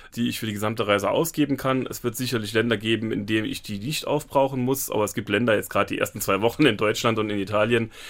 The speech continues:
da werde ich die wahrscheinlich auch überschreiten, weil gerade bei den Temperaturen kann ich noch nicht zelten gehen, da werde ich jeden Abend irgendwo einkehren müssen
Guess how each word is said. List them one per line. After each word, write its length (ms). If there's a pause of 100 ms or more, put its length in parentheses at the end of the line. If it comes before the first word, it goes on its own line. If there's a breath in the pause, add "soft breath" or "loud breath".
da 140
werde 160
ich 60
die 40
wahrscheinlich 380
auch 80
überschreiten, 760
weil 160
gerade 240
bei 140
den 160
Temperaturen 640
kann 160
ich 80
noch 80
nicht 160
zelten 300
gehen, 300 (300 loud breath)
da 120
werde 120
ich 80
jeden 180
Abend 320
irgendwo 280
einkehren 320
müssen 480